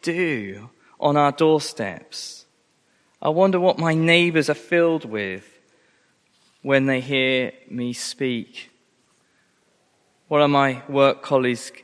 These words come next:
gonna conclude when they listen to my conversations? Are they struck by awe or, uh,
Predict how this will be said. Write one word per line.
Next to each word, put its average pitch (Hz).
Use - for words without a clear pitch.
gonna 131
conclude 131
when 123
they 123
listen 123
to -
my 120
conversations? 95
Are 123
they 131
struck -
by 123
awe 131
or, 110
uh, 117